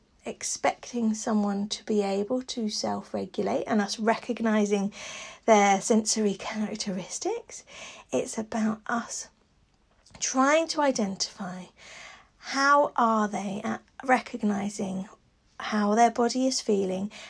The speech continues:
and responding to that. And if they're finding it difficult, how can we apply strategies to help them to recognise them better for themselves,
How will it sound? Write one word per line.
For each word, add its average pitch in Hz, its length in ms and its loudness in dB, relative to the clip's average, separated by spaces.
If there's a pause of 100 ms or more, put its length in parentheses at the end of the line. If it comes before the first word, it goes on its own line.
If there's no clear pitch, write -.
(140)
and 202 200 2
responding 208 960 0 (140)
to - 300 -8
that. - 380 -14 (340)
And 226 140 6
if 226 140 2
they're 269 100 0
finding 214 340 4
it 214 100 0
difficult, 381 560 -2 (320)
how 269 360 6
can 226 300 0
we 196 220 2
apply 208 640 0
strategies 190 1160 -4 (400)
to 214 580 4
help - 520 -4
them 185 340 -4 (600)
to - 140 -2
recognise 226 760 0
them 190 160 -4
better 254 360 0
for 208 140 -2
themselves, 214 560 2